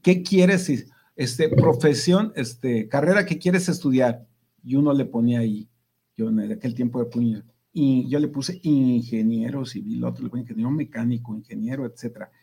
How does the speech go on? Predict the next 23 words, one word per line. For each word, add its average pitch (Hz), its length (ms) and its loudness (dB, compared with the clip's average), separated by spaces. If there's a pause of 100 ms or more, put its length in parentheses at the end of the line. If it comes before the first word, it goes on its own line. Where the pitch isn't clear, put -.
(220)
Ahora 131 220 0
lo 131 40 2
llenan 131 220 2
en 131 60 4
la 120 100 -2
computadora. 110 580 -6
Es - 140 -12 (460)
que 139 180 0
honren 180 720 2 (640)
la 127 240 2
decisión 120 580 -4
que 156 140 -6
tomaron 131 680 -2 (180)
en 120 200 2
el 110 120 0
momento 113 500 -2
en 147 100 -2
que 120 100 -10
llenaron 110 520 -4
esa 120 200 -10
línea 123 360 -2
donde 117 180 -4
decía 120 420 -8